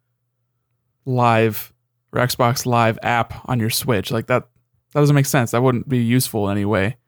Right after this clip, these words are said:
It's only, like, if Minecraft, well, I mean, even now you have to log into your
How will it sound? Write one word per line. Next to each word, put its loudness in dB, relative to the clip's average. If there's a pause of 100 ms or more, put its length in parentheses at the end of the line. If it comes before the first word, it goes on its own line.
(380)
It's -2
only, 2
like, 0 (580)
if -2
Minecraft, 0 (280)
well, 2
I 2
mean, 4
even 4
now 6
you 4
have 2
to 2
log 2
into 0
your 0